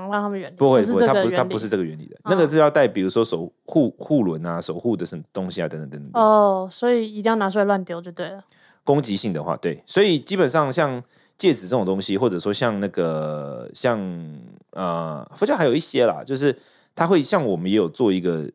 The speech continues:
Speaker 2: 除魔用的水啊，就是说它那个水你只要用那个音档加持过之后，它里面就有十万的不动佛的咒语的能量。
Speaker 1: 是。
Speaker 2: 对，像这样的话，它就是一般带有那种比较攻击性比较强，他们会怕这个东西。
Speaker 1: 对。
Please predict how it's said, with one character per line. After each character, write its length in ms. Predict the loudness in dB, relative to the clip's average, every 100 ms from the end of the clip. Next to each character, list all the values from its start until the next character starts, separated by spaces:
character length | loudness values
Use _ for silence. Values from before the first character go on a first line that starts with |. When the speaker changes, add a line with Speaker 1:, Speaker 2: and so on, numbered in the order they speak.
| _
Speaker 2:
除 240 | -8 -4
魔 240 | -2 0 0
用 180 | 0 -2
的 240 | -6 -10 -16
水 340 | -12 -8 -8 -8
啊， 120 | -8
就 120 | 0
是 80 | 2
说 120 | 2
它 140 | 2 2
那 80 | 0
个 100 | -2
水 220 | -2 -6
你 100 | -2
只 80 | 0
要 60 |
用 120 | 0
那 60 | -2
个 80 | -4 -6
音 220 | -8 -6
档 140 | -6 -8
加 160 | -8 -8
持 160 | -8
过 180 | -8 -10
之 80 | -8
后， 100 | -10
它 140 | -8
里 100 | -10
面 100 | -8
就 120 | -6 -6
有 60 |
十 220 | -6 -10
万 200 | -6 -6
的 120 | -6 -14 _
不 100 | -8
动 160 | -6
佛 140 | -6 -10
的 120 | -12
咒 260 | -6 -4 -4
语 40 |
的 100 | -10
能 180 | -16 -14
量。 140 | -14 -12
Speaker 1:
是。 280 | -8 -8 -10 _ _ _
Speaker 2:
对， 200 | -4 -2
像 160 | -2 0
这 60 | 0
样 100 | 2
的 60 |
话， 140 | 0 0
它 120 | 0
就 120 | -2
是 140 | -2
一 60 | -2
般 220 | -2 -2
带 140 | -2 -2
有 100 | -4
那 100 | -10
种 160 | -10 -14
比 80 | -2
较 240 | 0 0 _ _ _ _ _ _ _
攻 200 | 0 0
击 200 | -4 -6
性 260 | -6 -6 -8
比 80 |
较 160 | -6 -6
强， 180 | -6 -8
他 100 | -2
们 80 | 0
会 80 | 0
怕 360 | -2 -2 -2 -2
这 100 | -6
个 80 | -10
东 140 | -16 -20
西。 200 | -20 -20 _
Speaker 1:
对。 140 | -10